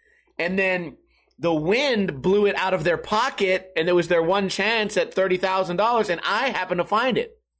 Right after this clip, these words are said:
I was like, "That could be it. That could have happened." So I picked it up, analyzed it, you know, did the, figured out which row was in what. Nothing, nothing worked out. But then I see on the side it says, "Second chance still available." What does that mean? I don't know.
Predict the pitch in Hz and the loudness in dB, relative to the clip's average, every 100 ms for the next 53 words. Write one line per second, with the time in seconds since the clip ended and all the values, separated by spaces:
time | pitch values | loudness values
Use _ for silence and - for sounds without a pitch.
0 | _ _ _ - 220 202 226 - _ _ | _ _ _ -2 0 0 -2 -4 _ _
1 | - 180 - 311 254 214 226 277 - - | -4 -4 -2 -4 0 2 2 2 -4 -18
2 | _ _ _ _ _ _ _ - 143 185 | _ _ _ _ _ _ _ -6 -4 -2
3 | - 247 185 180 190 233 - 180 196 190 | -2 0 0 -2 -2 -6 -4 -2 -2 0
4 | 185 190 - - _ - 156 190 202 196 | 0 0 -4 -20 _ -8 -4 0 0 2
5 | 190 196 170 185 196 190 - 165 175 180 | 2 0 0 0 0 -2 -4 -2 0 0
6 | 160 175 156 160 151 147 131 - - 165 | 2 0 2 4 4 2 0 -8 -6 -2
7 | 165 165 165 165 147 139 156 170 170 165 | 2 2 2 0 -6 -4 2 4 4 2
8 | 160 165 156 160 165 160 - - - - | 0 -2 0 2 2 0 -6 -20 -18 -4
9 | 180 180 175 156 - _ 175 202 196 185 | -4 0 -2 -4 -8 _ -4 -2 0 2
10 | 185 185 180 180 - - 247 202 190 180 | 0 0 0 0 -4 -8 -4 -2 -2 -2
11 | 196 185 175 196 214 196 - 175 156 131 | -2 0 0 0 0 0 0 2 4 2
12 | - - _ _ _ _ - - 175 156 | -4 -16 _ _ _ _ -6 -2 -2 -2
13 | 147 175 175 127 - - - - 139 113 | -2 0 0 -2 -4 -6 -6 0 2 2
14 | 131 135 92 82 98 139 135 165 156 135 | 2 2 2 0 0 0 0 -2 -2 -2
15 | 131 139 143 180 135 98 | 0 0 0 0 -2 -4